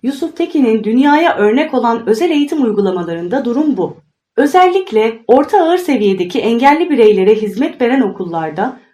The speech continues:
ücretli öğretmenlerin görevlendirilmesi yaygın bir uygulamadır. Çünkü orta ağır seviyelerdeki çocuklarla çalışmak zordur ve özveri ister. Bu nedenle genellikle kadrolu özel eğitim öğretmenleri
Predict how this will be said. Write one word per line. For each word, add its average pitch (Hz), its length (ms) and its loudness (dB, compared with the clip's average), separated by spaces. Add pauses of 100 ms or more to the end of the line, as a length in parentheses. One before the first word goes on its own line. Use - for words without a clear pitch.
(120)
ücretli 339 440 0
öğretmenlerin 277 680 2
görevlendirilmesi 233 1120 0 (160)
yaygın 294 500 4
bir 294 120 0
uygulamadır. 175 720 -2 (320)
Çünkü 254 560 -2 (140)
orta 415 320 4
ağır 330 180 2
seviyelerdeki 247 800 0
çocuklarla 262 580 0
çalışmak 196 540 -4
zordur 220 540 0 (320)
ve 320 120 -2
özveri 226 420 0
ister. 156 500 -12 (540)
Bu 330 60 2
nedenle 233 480 0
genellikle 240 680 0
kadrolu 269 480 -2
özel 247 220 -2
eğitim 240 320 -2
öğretmenleri 202 840 -2